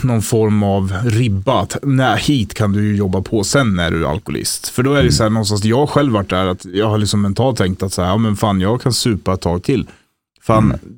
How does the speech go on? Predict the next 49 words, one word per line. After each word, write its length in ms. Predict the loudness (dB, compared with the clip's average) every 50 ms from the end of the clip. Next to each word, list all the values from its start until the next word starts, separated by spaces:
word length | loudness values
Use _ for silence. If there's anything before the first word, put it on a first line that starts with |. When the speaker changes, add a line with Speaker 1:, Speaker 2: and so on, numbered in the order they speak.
| -20 -20 -20 -20 _ _ -2
Speaker 1:
det 60 | 0
är 40 | 2
ju, 140 | 2 0 0
det 60 | 0
är 40 | 0
ju 60 | 0
inte 140 | 0 0 0
där 380 | 0 2 2 2 2 4 2
man 180 | 2 2 0 0
ska 140 | 0 0 0
liksom 480 | 0 0 0 0 0 0 0 -2 -2
kämpa, 260 | -2 0 0 0 0 0
utan 260 | 0 0 0 -2 -2
så 140 | -2 -4 -4
fort 300 | -2 0 -2 -2 -2 -2
du 120 | -2 0 0
känner 360 | 2 2 2 2 2 2 0
att 160 | 0 -2 -2
du 60 | -4
har, 380 | -2 0 0 0 2 2 0 0
eh, 1300 | -2 -4 -8 -20 -20 -20 _ _ _ _ _ _ _ _ _ _ _ _ _ -6 -4 -4 -2 -2 -2
alltså, 260 | -2 0 0 0 0
att 100 | 0 0
det 80 | -2 -2
skapar 600 | -2 -2 0 2 2 2 2 0 -2 -2 0 0
en, 300 | 2 0 0 0 0 -2
eh, 1000 | -4 -6 -8 -12 -12 -12 -16 -16 -20 -20 _ _ _ _ _ _ _ _ -6 -4
problematik 840 | -2 0 0 2 2 2 2 0 0 -2 -2 -2 0 0 0 -2 -2 -2
i 40 |
ditt 160 | 0 0 0 0
liv 380 | 0 0 0 0 0 0 0
som 200 | 0 0 0 0
du 60 | 0
inte 120 | 0 0 0
mår 100 | 0 2
bra 260 | 2 2 2 2 2
med, 120 | 2 2
när 60 | 2 2
du 40 | 2
går 80 | 0
och 100 | 0 0
tänker 460 | 0 0 2 2 2 2 2 0 0 0
på 100 | 2 2
alkohol 440 | 2 2 0 -2 -2 -2 -2 -2 -2
för 120 | 0 0
mycket 300 | 0 0 -2 -4 -4 -2
och 60 | -2
så 100 | 0 0
här, 140 | 0 0 -2